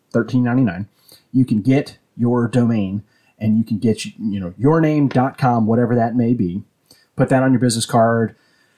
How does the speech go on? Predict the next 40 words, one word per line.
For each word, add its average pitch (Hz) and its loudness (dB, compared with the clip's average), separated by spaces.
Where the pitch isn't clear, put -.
Make 151 2
it 170 -4
for 156 0
your 143 2
business, 139 0
make 135 2
it 135 -6
for 139 0
your 123 2
personal, 123 0
whatever 117 0
you 120 0
want 117 0
to 110 0
do. 110 -2
But 104 -4
another 165 2
thing 151 0
that 120 0
you 127 0
can 117 0
do, 98 -2
even 190 0
if 170 0
you 170 0
don't 143 0
build 131 0
the 123 -2
website, 214 0
for 135 2
about 117 0
seventy-two 175 2
dollars 104 0
a 92 -8
year, 90 -10
you 120 0
can 131 0
get 113 0
G 123 -2
Suite 131 -2